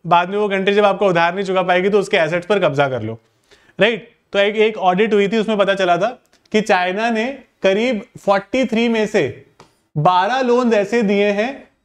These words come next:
जो हंड्रेड परसेंट डिफॉल्ट किए जाएंगे, और जब वो डिफॉल्ट किए जाएंगे तो चाइना उस पर कब्जा कर लेगा।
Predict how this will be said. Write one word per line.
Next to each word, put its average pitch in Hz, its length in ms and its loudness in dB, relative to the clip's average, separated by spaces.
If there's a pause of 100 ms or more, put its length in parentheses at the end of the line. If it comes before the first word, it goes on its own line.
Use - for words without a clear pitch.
(240)
जो 226 440 0
हंड्रेड 233 440 0
परसेंट 214 560 -2 (760)
डिफॉल्ट 220 440 0
किए 202 200 0
जाएंगे, 120 380 -4 (520)
और 185 120 2
जब 220 140 0
वो 247 60 2
डिफॉल्ट 226 440 -2
किए 247 120 0
जाएंगे 240 260 0
तो 233 60 0
चाइना 185 260 -2
उस 180 80 -6
पर 185 120 -6
कब्जा 190 260 0
कर 214 120 0
लेगा। 180 260 -2